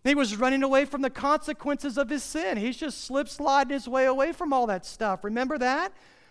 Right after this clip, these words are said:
I mean, he had even met God, but he didn't trust God after meeting God. He didn't obey God. He trusted in himself, right? But now, look, he's a man. He faithfully keeps his word even when it's difficult.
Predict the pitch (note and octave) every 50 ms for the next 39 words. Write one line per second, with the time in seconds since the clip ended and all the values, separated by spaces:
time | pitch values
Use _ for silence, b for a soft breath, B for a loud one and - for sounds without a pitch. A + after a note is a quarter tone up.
0 | b b b b b B3 B3+ A3+ A#3+ D4+ D#4+ D4+ D4 D4 C#4+ C#4+ B3+ B3+ B3 B3+
1 | C#4 D4+ D4+ D4 A3 F#3 E3 B3 C4 D4 F4+ G4 G4+ G4 - G3 E3+ G#3+ A3 A3+
2 | D4 C4 G3+ - - - A#3 C#4 D#4+ - - - C#4 B3+ A#3+ A#3+ B3+ B3 - C4+
3 | C#4 B3 D4+ E4 E4+ C#4+ B3 F#3+ F#3+ F3+ D#3 D3+ E3+ G#3 A#3+ D#4 D#4+ E4 D#4+ B3+
4 | F3 D#3 F3+ F3+ F3 E3+ D3+ E3 D#3+ D#3 E3+ A3 D4+ F4 D#4 - _ _ _ _
5 | _ _ _ _ _ _ _ _ _ _ _ _ _ _ _ C#4+ D4 - - D#4
6 | C#4 - D4+ C#4 C4 C4+ B3+ A#3+ - - - - D#4 E4+ E4+ D4+ G#3 D#3+ - -
7 | E3+ F#3+ A#3+ D#4+ F#4+ G4 F#4 F#4 - b b b b b b - A3+ G#3+ A#3+ C#4
8 | D#4+ E4 D4 C#4 C4+ E4+ E4+ - - C#4 - B3+ B3+ C4 C#4 D#4+ E4+ D#4 C4 B3
9 | A3 - - - C#4+ D#4+ D#4 - C#4 D#4 - - - C#4+ D4 B3+ - C4+ B3 -
10 | A3 G#3+ C#4 D4+ D#4 D#4 D#4+ C4 A#3 B3+ C#4+ D4+ E4+ D#4+ C4 A#3 A3 B3+ C#4+ C#4
11 | A3+ - - G3 F#3+ - C4+ E4 - - F4+ - _ - - F3 C#3 - - -
12 | -